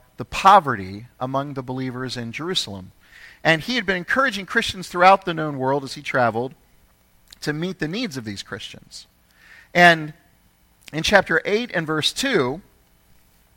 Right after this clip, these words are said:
in fact, I'm gonna be referencing passages through this letter constantly this morning.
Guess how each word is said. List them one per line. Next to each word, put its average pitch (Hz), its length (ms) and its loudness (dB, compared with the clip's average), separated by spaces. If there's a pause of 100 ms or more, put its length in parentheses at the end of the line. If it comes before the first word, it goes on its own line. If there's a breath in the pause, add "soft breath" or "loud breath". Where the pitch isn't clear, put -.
(140)
in 123 80 -12
fact, - 360 6 (200 loud breath)
I'm 170 140 2
gonna 190 140 0
be 165 60 -2
referencing 151 800 0 (100)
passages 143 840 -2
through 139 320 -6
this 131 240 -6
letter 120 480 2 (920)
constantly 98 800 -2 (240)
this 117 220 -8
morning. 98 320 -8